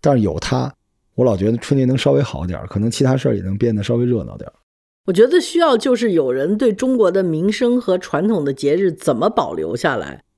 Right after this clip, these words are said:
Speaker 2: 去做一点研究。
Speaker 1: 是的，是的。
Speaker 2: 怎么样在当代社会里头让这个有序地继续存在？
Speaker 1: 是的。
Speaker 2: 原来北京市都是小胡同儿，
Speaker 1: 对。
Speaker 2: 没有任何高楼，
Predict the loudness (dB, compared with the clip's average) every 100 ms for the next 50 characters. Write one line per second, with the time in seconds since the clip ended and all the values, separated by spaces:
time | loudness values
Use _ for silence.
0 | _ _ -14 0 2 4 2 -4 -8 -6
1 | 0 2 4 4 2 0 -2 0 0 2
2 | 2 2 2 2 2 0 0 0 0 0
3 | 0 2 0 0 -2 0 0 0 0 0
4 | 2 2 2 0 0 -4 -4 -6 -4 0
5 | 0 0 -4 -12 _ _ -4 -2 -2 -2
6 | -4 -2 2 2 2 0 -2 -8 _ 0
7 | 2 2 2 0 0 2 0 0 -2 -2
8 | 0 0 0 0 0 0 0 -2 -4 -6
9 | -12 -4 -4 -4 -12 _ _ _ _ _
10 | _ 2 4 6 4 4 2 0 2 2
11 | 2 2 0 -2